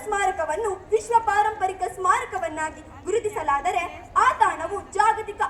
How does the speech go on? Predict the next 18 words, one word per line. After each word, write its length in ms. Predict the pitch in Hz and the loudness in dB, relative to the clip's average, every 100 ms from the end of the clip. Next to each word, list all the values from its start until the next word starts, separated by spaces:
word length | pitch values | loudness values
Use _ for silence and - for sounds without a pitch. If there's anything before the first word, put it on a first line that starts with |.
| 359 392 | 2 2
ಆಕರ್ಷಣೀಯ 560 | 392 480 480 440 415 - | 0 -8 -6 -4 -4 -6
ಕ್ಷೇತ್ರವಾಗಿ 720 | - 453 453 403 381 440 440 427 - - | -4 -4 -4 0 4 4 2 -4 -8 4
ವಿಜೃಂಭಿಸುತ್ತದೆ 920 | 415 415 415 466 440 381 370 311 269 262 - - - 311 | 4 6 6 6 4 -8 -12 -12 -12 -14 -18 -20 -2 2
ಹಾಗೂ 260 | 339 359 415 - | 2 2 -2 0
ವಿಶ್ವ 200 | 440 453 415 415 | 0 2 2 4
ಪಾರಂಪರಿಕ 560 | 392 381 381 359 359 330 | 2 0 -2 -4 -4 -6
ನಿಧಿಯ 260 | 311 381 415 370 - | -4 0 0 0 -2
ಸಹಾಯವನ್ನು 600 | - - 320 494 - - - | -2 0 0 -2 -6 -8 -16
ಪಡೆಯುತ್ತದೆ. 480 | - 254 - 247 240 - - - 330 | -16 -16 -18 -20 -20 -20 -20 -12 4
ಹಾಗಾದರೆ 560 | 466 440 370 339 403 466 - | 8 8 6 0 0 -2 -6
ಸ್ಮಾರಕಗಳು 680 | 392 415 480 403 - 370 392 370 - 427 | -2 2 2 0 2 4 4 -2 -2 -2
ಒಂದು 160 | 480 453 415 | 0 0 2
ದೇಶದ 280 | 427 415 392 - | 0 0 2 6
ಆರ್ಥಿಕ 320 | 480 480 415 370 330 | 4 4 -2 0 -2
ಅಭಿವೃದ್ಧಿಗೆ 540 | 311 277 - 403 370 - - - | -4 -8 -6 -4 -4 -6 -8 -2
ಹೇಗೆ 240 | 453 403 - | 0 0 0
ಸಹಾಯಕವಾಗಬಲ್ಲದು? 1080 | 370 349 381 427 415 403 392 381 381 381 403 494 - - - - - | 2 4 4 4 4 4 4 0 -2 -4 -2 -4 -6 -18 -20 -6 4
ಹಾಗಾದರೆ 580 | 359 359 359 359 339 | 6 6 4 2 0